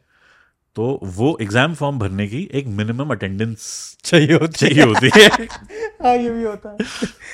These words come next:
Speaker 1: तो
Speaker 2: ये भी होता है।
Speaker 1: usually तो डीओ कहता है कि सिक्सटी सिक्स परसेंट दो,
Speaker 2: सिक्सटी फ़ाइव परसेंट,
Speaker 1: सिक्सटी फ़ाइव जो भी,
Speaker 2: सिक्सटी फ़ाइव
Speaker 1: पर
Speaker 2: मांगता है।
Speaker 1: तीस परसेंट के ऊपर वो बॉन्ड साइन करा लेते हैं कि आप अगले साल में कवर कर लोगे।
Speaker 2: ये, ये नॉर्थ कैंपस में होता है, ये हमारे साउथ कैंपस में
Speaker 1: साउथ
Speaker 2: नहीं होता
Speaker 1: कैंपस,
Speaker 2: था।
Speaker 1: नॉर्थ कैंपस में होता है, तीस परसेंट अगर आपकी अटेंडेंस है, आप
Speaker 2: आप
Speaker 1: बॉन्ड
Speaker 2: बॉन्ड
Speaker 1: साइन
Speaker 2: साइन
Speaker 1: कर लो,
Speaker 2: करो।
Speaker 1: थोड़ा फाइन दे दो और
Speaker 2: कि आप
Speaker 1: बोलो कि आप
Speaker 2: कवर कर
Speaker 1: अगले साल
Speaker 2: लेंगे।
Speaker 1: कवर कर लोगे।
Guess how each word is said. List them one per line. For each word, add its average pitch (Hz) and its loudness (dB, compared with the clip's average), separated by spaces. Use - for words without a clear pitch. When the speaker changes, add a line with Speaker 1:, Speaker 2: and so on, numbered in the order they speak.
Speaker 1:
तो 247 6
Speaker 2:
ये 285 6
भी 262 0
होता 147 -2
है। 151 6
Speaker 1:
usually 202 4
तो 208 2
डीओ 165 2
कहता 147 -2
है 151 0
कि 156 -6
सिक्सटी 143 -8
सिक्स 131 -6
परसेंट 123 -4
दो, 139 -2
Speaker 2:
सिक्सटी 170 -6
फ़ाइव 147 0
परसेंट, 123 -6
Speaker 1:
सिक्सटी 113 -2
फ़ाइव 110 4
जो 117 0
भी, 120 -6
Speaker 2:
सिक्सटी 113 4
फ़ाइव 113 2
Speaker 1:
पर 113 -6
Speaker 2:
मांगता 110 2
है। 190 4
Speaker 1:
तीस 180 -2
परसेंट 170 0
के 165 2
ऊपर 165 2
वो 202 4
बॉन्ड 127 2
साइन 120 0
करा 98 2
लेते 104 -2
हैं 170 -2
कि 196 0
आप 156 0
अगले 127 -2
साल 117 -2
में 117 -4
कवर 98 -2
कर 92 -4
लोगे। 80 -8
Speaker 2:
ये, 202 2
ये 208 4
नॉर्थ 185 4
कैंपस 123 0
में 117 -6
होता 113 -4
है, 131 2
ये 135 2
हमारे 127 0
साउथ 120 -6
कैंपस 113 -8
में 104 -4
Speaker 1:
साउथ 107 0
Speaker 2:
नहीं - -
होता 104 -4
Speaker 1:
कैंपस, 98 -2
Speaker 2:
था। 120 2
Speaker 1:
नॉर्थ 147 6
कैंपस 143 -2
में 135 -2
होता 170 0
है, 214 -4
तीस 220 -2
परसेंट 170 -4
अगर 151 0
आपकी 135 0
अटेंडेंस 131 -2
है, 202 2
आप 190 0
Speaker 2:
आप 135 -6
Speaker 1:
बॉन्ड 107 0
Speaker 2:
बॉन्ड 160 6
Speaker 1:
साइन 151 0
Speaker 2:
साइन 147 -4
Speaker 1:
कर 127 0
लो, 151 0
Speaker 2:
करो। - -
Speaker 1:
थोड़ा 156 2
फाइन 123 -2
दे 113 0
दो 180 -2
और 185 0
Speaker 2:
कि 120 -2
आप 131 2
Speaker 1:
बोलो 170 0
कि 123 0
आप 208 2
Speaker 2:
कवर 135 0
कर 135 2
Speaker 1:
अगले 147 2
साल 175 -2
Speaker 2:
लेंगे। 120 -4
Speaker 1:
कवर 117 0
कर 98 -4
लोगे। 85 -6